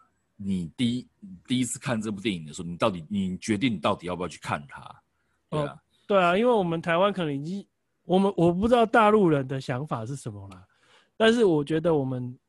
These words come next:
Speaker 2: 台湾人可能习惯也会从他下的电影标题 slogan 去了解这部片大概要带给我什么东西。
Speaker 1: 对。
Speaker 2: 对，就像你说，好大一支枪，你如果跟我讲说，“诶，你有没有看过好大一支枪？”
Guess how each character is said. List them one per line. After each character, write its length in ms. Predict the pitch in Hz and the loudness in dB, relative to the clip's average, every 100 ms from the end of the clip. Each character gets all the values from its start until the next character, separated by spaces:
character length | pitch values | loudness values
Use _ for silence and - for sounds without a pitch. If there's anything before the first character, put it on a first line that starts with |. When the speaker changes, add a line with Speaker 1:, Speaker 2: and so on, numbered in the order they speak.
| _ | _
Speaker 2:
台 200 | - 160 | -2 2
湾 180 | 165 196 | 4 4
人 100 | 170 | 2
可 140 | 143 139 | -4 -6
能 160 | 135 | -6
习 240 | 131 165 170 | -8 -6 0
惯 260 | 233 214 | 2 2
也 120 | 160 | 2
会 160 | 165 220 | 2 2
从 260 | - 151 151 _ _ _ _ _ _ | 2 -2 -4 _ _ _ _ _ _
他 180 | - 208 | -2 -2
下 280 | - 226 196 | 2 4 4
的 400 | 170 156 151 151 | 4 2 0 -2
电 260 | - 214 | 0 2
影 100 | 160 | 2
标 200 | 139 180 | 2 0
题 120 | 170 | 0
slogan 560 | 143 156 156 165 160 131 | -4 -2 0 0 0 -2
去 300 | 120 175 143 _ _ | -2 -4 -6 _ _
了 280 | 160 151 185 | 0 2 2
解 160 | 185 | 0
这 140 | 131 170 | -4 -4
部 120 | 170 | -4
片 220 | 170 160 | -2 -2
大 140 | 156 147 | -2 -2
概 140 | 151 | -2
要 120 | 147 | -2
带 180 | 147 160 | 0 -2
给 160 | 131 123 | -2 -4
我 160 | 123 | -4
什 120 | 139 | -6
么 100 | 107 | -8
东 240 | 101 113 110 | -10 -12 -12
西。 260 | 117 104 - _ _ _ _ _ _ | -12 -16 -18 _ _ _ _ _ _
Speaker 1:
对。 140 | - 165 | -8 0
Speaker 2:
对， 120 | 165 | 2
就 100 | 202 | 4
像 220 | 226 220 | 4 2
你 80 | 160 | 0
说， 240 | 208 214 - _ | 0 -2 -4 _
好 260 | - 180 | 0 0
大 280 | 165 156 233 | 0 0 0
一 100 | 220 | 0
支 160 | 214 208 | -4 -4
枪， 240 | 196 190 | 0 0
你 60 | 180 | 0
如 120 | 190 | -2
果 160 | 214 185 | 0 -2
跟 160 | 196 | 0
我 160 | 202 202 | 0 0
讲 220 | 185 143 | -2 -4
说 180 | 151 175 _ _ _ _ | -4 -4 _ _ _ _
，“诶， 80 | - | -6
你 80 | 160 | -2
有 80 | 175 | 0
没 80 | 175 | 0
有 60 | |
看 180 | 170 175 | 0 -2
过 140 | 165 | 0
好 160 | 135 113 | -2 -2
大 200 | 156 147 | 0 0
一 40 | |
支 180 | 139 135 | 0 -4
枪？” 340 | 123 135 117 | -6 -6 -6